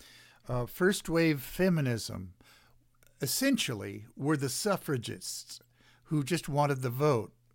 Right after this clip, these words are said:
Well, the nineteenth Amendment to the Constitution was passed. They got the vote. In addition to that, uh, women around that same time got property rights. Uh, before that time, if they got divorced from their husband,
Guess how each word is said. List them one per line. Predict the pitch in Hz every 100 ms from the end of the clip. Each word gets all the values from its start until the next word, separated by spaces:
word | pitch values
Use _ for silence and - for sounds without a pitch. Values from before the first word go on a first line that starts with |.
| _
Well, | 175 143 127
the | 139 131
nineteenth | 151 143 156 135
Amendment | 135 139 139 127 117
to |
the | 120
Constitution | 123 117 - 113 107 123
was | 131 127
passed. | 113 104 107 - - _ - - _
They | 127
got | 127 139 -
the |
vote. | 147 131 123 113 113 - - - - -
In | 139 139
addition | 131 147 147
to | 135
that, | 123 135 135 123 117 - _ -
uh, | 123 110 113
women | 123 135 123 120 120 - - - _
around | 127 110 120 151 139
that | 127 -
same | - 147 147 135
time | - 131 110 107 110 110
got | 110 110 - _ _ _ _
property | - 269 285 190 143 120
rights. | 104 107 101 87 92 - - - _ _ - - _ _
Uh, | - 123 113
before | 120 143 123 - 190
that | 165 143 127
time, | - 131 113 107 117 123
if | 147 127 -
they | 127 120 117
got | 117 127 131
divorced | 127 113 135 135 131 -
from | - 120
their | 131 120
husband, | 120 113 - 117 123